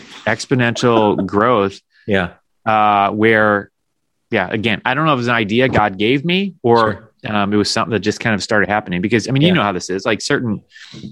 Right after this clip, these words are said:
Speaker 1: certain things can happen with your website or, or somebody mentions you or Google
Speaker 2: Yes.
Speaker 1: starts sending you a bunch of traffic or whatever, like, that stuff can just happen. And,
Speaker 2: Absolutely.
Speaker 1: you know,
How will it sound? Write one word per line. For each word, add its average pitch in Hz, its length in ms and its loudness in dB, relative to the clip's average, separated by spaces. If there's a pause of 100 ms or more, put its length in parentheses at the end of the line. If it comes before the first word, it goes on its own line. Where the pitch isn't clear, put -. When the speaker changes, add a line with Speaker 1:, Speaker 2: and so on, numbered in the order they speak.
(480)
Speaker 1:
certain 175 260 0
things 156 200 0
can 120 120 -4
happen 151 320 -2
with 110 100 -4
your 113 80 -4
website 131 360 0
or, 107 240 2
or 98 60 -6
somebody 127 280 -2
mentions 117 420 -4
you 107 280 4
or 104 220 4
Google 120 300 0
Speaker 2:
Yes. 104 60 -2
Speaker 1:
starts 107 200 0
sending 113 180 -2
you 110 60 2
a - 20 -8
bunch 107 180 -8
of - 40 -20
traffic 113 400 -2
or 104 80 2
whatever, 135 340 2
like, 110 280 -2 (300)
that 131 200 -4
stuff 151 220 -2
can 127 120 -2
just 117 180 -2
happen. - 560 -4
And, 101 460 0
Speaker 2:
Absolutely. 98 180 -2
Speaker 1:
you 120 60 2
know, 101 180 -2